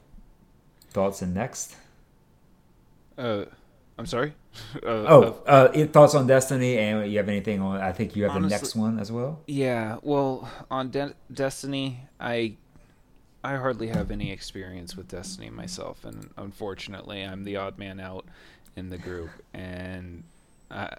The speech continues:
Speaker 2: I know that. <laughs>
Speaker 1: Uh, but that's the
Speaker 2: But
Speaker 1: beauty of Destiny two is that you bring nothing forward, and so we're not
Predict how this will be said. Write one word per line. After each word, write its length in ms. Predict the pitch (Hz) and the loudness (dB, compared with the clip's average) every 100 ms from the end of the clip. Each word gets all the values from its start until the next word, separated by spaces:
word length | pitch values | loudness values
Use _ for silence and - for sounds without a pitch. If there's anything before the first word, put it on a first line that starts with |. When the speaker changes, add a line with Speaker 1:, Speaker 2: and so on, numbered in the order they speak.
| - | -12
Speaker 2:
I 180 | 101 101 | -8 -6
know 260 | 117 107 92 | -6 -6 -8
that. 280 | 90 92 - | -10 -12 -6
<laughs> 880 | 135 131 - - - 151 175 160 165 | -2 -2 -4 -8 -6 -2 -2 -2 0
Speaker 1:
Uh, 580 | 131 139 160 277 302 254 - | 4 6 6 4 0 -2 0
but 140 | 123 | 8
that's 180 | 139 151 | 10 10
the 60 | |
Speaker 2:
But 60 | 156 | 8
Speaker 1:
beauty 200 | 156 143 | 8 8
of 80 | 110 | 8
Destiny 420 | 127 117 127 113 | 8 6 6 4
two 280 | - 139 123 | 4 2 4
is 220 | 92 90 | 2 2
that 200 | 98 90 | 0 2
you 100 | 92 | 0
bring 360 | 90 101 101 101 | 0 0 0 -2
nothing 340 | 98 92 98 | 0 0 -2
forward, 500 | 90 - 113 104 92 | -4 0 2 4 2
and 160 | 92 90 | 0 -4
so 380 | - 92 90 90 | -2 -2 0 -2
we're 140 | 90 98 | -2 0
not 360 | 101 101 - | 2 0 -4